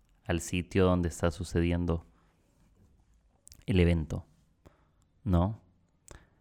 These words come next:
No es lo mismo ver un concierto por YouTube que estar en un concierto, totalmente, ¿no? No es lo mismo estar en, viendo los toros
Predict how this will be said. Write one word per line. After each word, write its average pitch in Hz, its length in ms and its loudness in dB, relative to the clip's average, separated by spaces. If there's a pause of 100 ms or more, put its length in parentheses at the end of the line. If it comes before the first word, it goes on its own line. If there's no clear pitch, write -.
(160)
No 98 120 8
es 92 80 8
lo 98 60 8
mismo 110 380 8
ver 98 120 8
un 104 80 2
concierto 98 640 2
por 87 160 4
YouTube 104 440 4 (260)
que - 80 -2
estar 87 240 -2
en 87 80 0
un 87 80 -2
concierto, 82 600 -6 (220)
totalmente, 85 680 0
¿no? 98 260 0 (720)
No 95 80 6
es 90 60 6
lo 92 80 8
mismo 101 260 8
estar 95 320 6
en, 98 500 2 (1080)
viendo 190 320 4
los - 260 2
toros 120 540 4